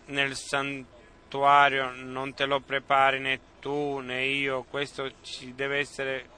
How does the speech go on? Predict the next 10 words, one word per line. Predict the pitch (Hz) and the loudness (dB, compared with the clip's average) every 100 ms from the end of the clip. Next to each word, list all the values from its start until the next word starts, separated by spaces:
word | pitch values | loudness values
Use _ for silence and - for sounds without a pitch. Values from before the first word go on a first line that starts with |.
| - | -12
dato | - 135 135 143 | 0 2 2 -2
da | 139 135 | 2 2
Dio. | 127 123 139 127 117 101 - - - - - - _ - _ - - - - _ - - - - - - _ - - | 2 -4 -4 -2 -4 -10 -20 -20 -20 -20 -20 -20 _ -20 _ -20 -20 -20 -20 _ -20 -20 -20 -20 -20 -20 _ -18 -8
E | |
allora | 135 139 143 139 127 - | -4 0 2 0 -2 -8
veniamo | 135 135 139 143 | -4 0 0 0
istruiti | 139 - 131 139 143 139 - 135 - - | -4 -8 -6 -2 -2 -2 -6 -8 -12 -2
da | 135 | 0
Lui. | 139 147 147 135 135 131 127 113 - _ _ - - - | 2 0 0 0 -2 -2 -6 -10 -20 _ _ -20 -20 -16
Allora, | - 123 135 139 131 | -6 -2 2 2 2